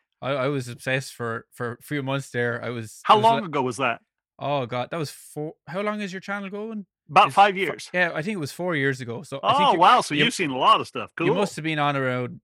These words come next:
Speaker 1: I don't know, a lesson twenty or thirty or <laughs> something when
Speaker 2: Yeah.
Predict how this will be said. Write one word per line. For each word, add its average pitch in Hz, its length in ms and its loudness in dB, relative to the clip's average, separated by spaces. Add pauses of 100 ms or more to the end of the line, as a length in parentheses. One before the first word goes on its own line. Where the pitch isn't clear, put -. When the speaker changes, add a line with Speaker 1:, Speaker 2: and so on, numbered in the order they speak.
Speaker 1:
I 123 80 -6
don't 117 80 -6
know, 113 260 -10
a - 80 -14
lesson 131 400 -4
twenty 131 400 -8
or 117 100 -4
thirty 127 440 -10
or 123 80 -10
<laughs> - 100 -8
something 175 360 -4
when 139 280 -10
Speaker 2:
Yeah. 175 360 -6